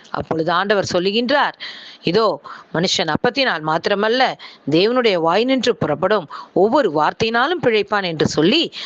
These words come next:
அவனை மேற்கொள்கின்றார். அடுத்ததாக பிசாசு ஆண்டவரை மலை உச்சியின் மேல் கொண்டு போய் நிறுத்தி, "இந்த ராஜ்யம் முழுவதையும் உனக்கு தருவேன், என்னை பணிந்து கொள்" என்று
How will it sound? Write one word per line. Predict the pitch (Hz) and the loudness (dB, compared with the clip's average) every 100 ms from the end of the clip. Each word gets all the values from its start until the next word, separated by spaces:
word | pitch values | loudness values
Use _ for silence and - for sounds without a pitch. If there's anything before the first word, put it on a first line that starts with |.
| - | -12
அவனை | - 226 262 | -4 0 0
மேற்கொள்கின்றார். | 196 160 - 151 156 147 190 226 170 _ _ - | 0 -2 -2 -2 0 0 0 -2 -6 _ _ -12
அடுத்ததாக | - 151 160 143 151 190 247 196 - - - | -8 -2 -2 0 -2 0 0 0 -6 -12 -8
பிசாசு | - - 180 160 269 277 - - - - | -6 -2 -2 0 2 2 0 -10 -12 -4
ஆண்டவரை | 160 170 165 170 233 170 - - - | -4 0 0 2 0 -2 -12 -18 -4
மலை | 156 185 | 0 2
உச்சியின் | 165 160 - 247 302 320 | 0 -2 -2 0 0 2
மேல் | 247 170 131 - _ | 0 0 -4 -16 _
கொண்டு | 165 165 175 | -4 0 0
போய் | 170 151 | 0 0
நிறுத்தி, | 147 156 185 - 185 - - - - | 2 2 2 0 -2 -4 -18 -20 -6
"இந்த | 160 151 | -2 0
ராஜ்யம் | 151 196 196 214 | 0 0 0 0
முழுவதையும் | 202 233 269 302 330 | 2 2 2 2 2
உனக்கு | 226 185 165 | 0 0 -2
தருவேன், | 160 170 185 185 143 - - | 0 2 2 0 -4 -14 -10
என்னை | - 156 | -2 0
பணிந்து | 160 160 233 277 | 0 0 2 2
கொள்" | 302 | 2
என்று | 330 269 | 2 0